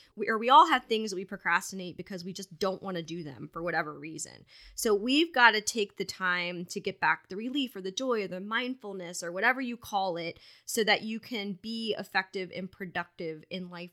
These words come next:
overall and a contributing member of society, quite frankly. If I have too many things on my list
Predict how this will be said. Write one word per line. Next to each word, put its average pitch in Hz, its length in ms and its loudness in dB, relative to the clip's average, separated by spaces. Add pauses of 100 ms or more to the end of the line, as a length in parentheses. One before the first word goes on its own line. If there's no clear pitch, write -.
overall 175 760 -4
and 208 100 -4
a 196 40 -6
contributing 196 640 -6
member 180 220 -2
of - 120 -12
society, 143 500 -10
quite - 220 -16
frankly. - 340 -16 (760)
If 240 160 4
I 254 260 12
have 311 300 6
too 254 220 0
many 262 200 2
things 185 720 -6 (200)
on 190 160 4
my 196 160 4
list 165 680 -4